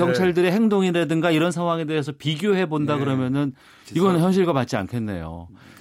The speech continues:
Speaker 1: 일사삼삼 번님, 범인이 무슨 옷을 입고 있느냐 보다는 쏘는 훈련이 더 필요한 건 아닌지
Speaker 2: <laughs> 네, 맞습니다.
Speaker 1: 궁금합니다라고 하셨는데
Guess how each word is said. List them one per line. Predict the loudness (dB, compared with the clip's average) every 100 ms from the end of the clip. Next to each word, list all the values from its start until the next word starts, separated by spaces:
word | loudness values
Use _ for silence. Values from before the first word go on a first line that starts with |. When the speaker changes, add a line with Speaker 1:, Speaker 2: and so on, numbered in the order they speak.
| -4
Speaker 1:
일사삼삼 | -2 0 0 0 0 0 0
번님, | 0 0 0 0 -2 -4
범인이 | -2 0 -2 -2
무슨 | -2 -4 -4
옷을 | -4 -4 -4
입고 | -4 -4 0 2
있느냐 | 2 0 0
보다는 | -2 -4 -2 -2
쏘는 | -2 -2 -2 -4
훈련이 | -4 -4 -4
더 | -6
필요한 | -8 -4 -4
건 | -2 -2
아닌지 | -2 -4
Speaker 2:
<laughs> |
네, | -4
맞습니다. | -2
Speaker 1:
궁금합니다라고 | 0 2 2 0 -2
하셨는데 | -4 -4 -2 0 0